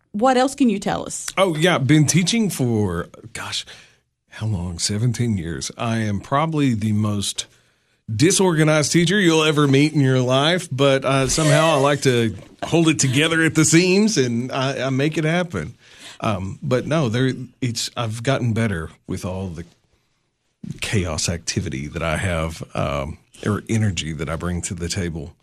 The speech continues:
Speaker 2: in the classroom. Um, there is, there is some professionalism snuck in there somewhere, but,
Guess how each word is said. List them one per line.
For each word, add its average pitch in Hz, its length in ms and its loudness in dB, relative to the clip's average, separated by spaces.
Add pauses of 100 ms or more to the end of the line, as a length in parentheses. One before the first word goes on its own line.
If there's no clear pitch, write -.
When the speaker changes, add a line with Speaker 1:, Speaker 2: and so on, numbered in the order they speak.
(340)
Speaker 2:
in 90 140 -2
the 85 80 -2
classroom. 80 800 -4
Um, 78 460 -8 (500)
there 117 260 0
is, 139 260 0
there 120 220 -2
is 127 140 0
some 135 120 0
professionalism 92 800 -4
snuck - 520 -2
in 67 180 -10
there - 200 -18
somewhere, 71 460 -14
but, - 220 -4